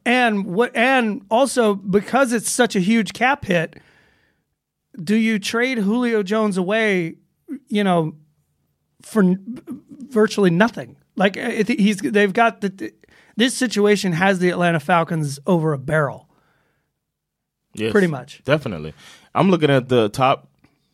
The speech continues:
Speaker 2: salaries, uh, salary cap space right now after all of the free agency.
Speaker 1: Yeah.
Speaker 2: It's still the Jaguars.
Speaker 1: Yeah.
Speaker 2: So that could be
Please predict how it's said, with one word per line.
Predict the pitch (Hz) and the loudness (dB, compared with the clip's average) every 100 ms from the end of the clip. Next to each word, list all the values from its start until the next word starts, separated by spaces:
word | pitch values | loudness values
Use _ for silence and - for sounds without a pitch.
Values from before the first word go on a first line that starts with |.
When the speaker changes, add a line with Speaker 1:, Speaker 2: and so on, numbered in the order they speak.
| _ | _
Speaker 2:
salaries, | - 120 127 127 131 131 139 - _ _ - | -2 0 2 0 -2 -4 -10 -20 _ _ -6
uh, | 104 98 | -4 -2
salary | 120 117 113 | -2 -2 -2
cap | 127 123 | -4 -4
space | - 123 143 143 | -6 -6 -6 -6
right | - 120 | -8 -8
now | 127 135 143 - | -6 -4 -6 -6
after | 117 - | -8 0
all | 113 110 | 0 2
of | 110 | -2
the | |
free | 101 113 113 | -2 -2 -2
agency. | 120 120 131 135 139 - | -2 -8 -8 -8 -10 -10
Speaker 1:
Yeah. | 151 147 - - | -8 -8 -12 -8
Speaker 2:
It's | 113 | -8
still | - 185 | 0 0
the | 160 | 2
Jaguars. | 110 113 92 87 76 - - _ _ _ _ _ _ - | 2 2 2 -2 -4 -8 -18 _ _ _ _ _ _ -6
Speaker 1:
Yeah. | 175 143 143 _ _ _ _ _ _ _ _ | -4 -4 -6 _ _ _ _ _ _ _ _
Speaker 2:
So | - | -4
that | 120 - | -2 0
could | 160 | 0
be | 139 131 117 107 | 2 4 2 0